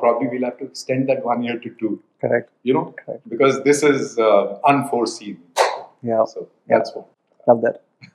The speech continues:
Speaker 2: Truly, I think I agree with that. Where you say life is an adventure and we're going down fighting. So there is,
Speaker 1: Absolutely.
Speaker 2: there is no other way.
Speaker 1: There is
Speaker 2: So,
Speaker 1: no other way.
Speaker 2: yeah,
Speaker 1: That's
Speaker 2: lovely.
Speaker 1: life. <laughs>
Speaker 2: Yeah.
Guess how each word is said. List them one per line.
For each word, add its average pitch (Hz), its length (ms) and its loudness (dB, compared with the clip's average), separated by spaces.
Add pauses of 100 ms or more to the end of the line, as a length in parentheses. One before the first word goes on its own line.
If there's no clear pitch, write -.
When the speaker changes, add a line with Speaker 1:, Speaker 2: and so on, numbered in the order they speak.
Speaker 2:
Truly, 151 220 8 (120)
I - 80 2
think 156 160 8
I - 20 10 (100)
agree 135 200 4
with 123 80 4
that. 117 120 8
Where 120 80 6
you - 80 -2
say 135 120 2
life 123 220 6
is 143 60 4
an 139 120 2
adventure 123 420 8
and 123 120 0 (540)
we're 147 120 10
going 139 160 6
down 127 200 6
fighting. 120 240 4 (360)
So 123 120 8 (300)
there 139 80 10
is, 139 80 8
Speaker 1:
Absolutely. 131 200 2
Speaker 2:
there 135 120 8
is 120 140 0
no - 100 8
other 120 80 8
way. 117 120 8
Speaker 1:
There 123 440 -2
is 117 60 6
Speaker 2:
So, - 100 0
Speaker 1:
no 151 100 -2
other - 140 -6
way. - 40 -14 (180)
Speaker 2:
yeah, - 140 2 (200)
Speaker 1:
That's 123 220 4
Speaker 2:
lovely. 175 180 -2
Speaker 1:
life. - 420 -14
<laughs> - 80 0
Speaker 2:
Yeah. - 80 0